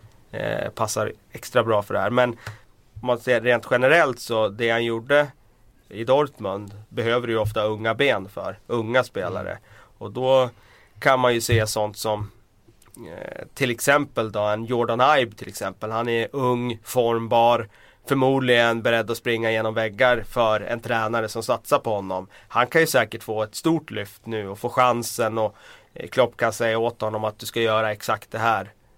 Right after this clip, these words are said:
Speaker 1: Eh, spring tills du stupar, och så kommer han göra det. Och, ehm, det tror jag att, eh, det, liksom, det finns en sån poäng i att unga spelare nu som man kan forma kan få ett lyft.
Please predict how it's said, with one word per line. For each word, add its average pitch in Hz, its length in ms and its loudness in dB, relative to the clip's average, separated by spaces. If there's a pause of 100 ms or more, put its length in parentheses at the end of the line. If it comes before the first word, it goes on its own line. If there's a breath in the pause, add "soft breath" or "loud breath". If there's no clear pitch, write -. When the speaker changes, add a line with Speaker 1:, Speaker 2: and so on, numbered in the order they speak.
(100)
Speaker 1:
Eh, 107 440 -4
spring 113 340 -2
tills 113 200 -10
du 113 80 -12
stupar, 110 480 -2
och 101 80 -4
så 104 80 -14
kommer 104 220 -4
han 107 100 0
göra 113 200 4
det. 98 200 -4 (360 soft breath)
Och, - 400 -8
ehm, 98 1300 -4 (440)
det 127 180 -4
tror 120 200 4
jag 110 80 6
att, - 260 -6
eh, 101 440 -2 (220)
det, 120 160 -6 (140)
liksom, 113 280 -8
det 110 80 -4
finns 117 280 0
en 110 60 -2
sån 104 420 -4
poäng 117 460 2
i 98 160 -4
att 98 240 -6
unga 117 260 0
spelare 101 460 -2
nu 104 140 -8
som 104 120 -10
man 101 120 -4
kan 104 120 -6
forma 110 440 -4
kan 107 200 -6
få 107 100 -6
ett 101 80 -12
lyft. 104 320 -12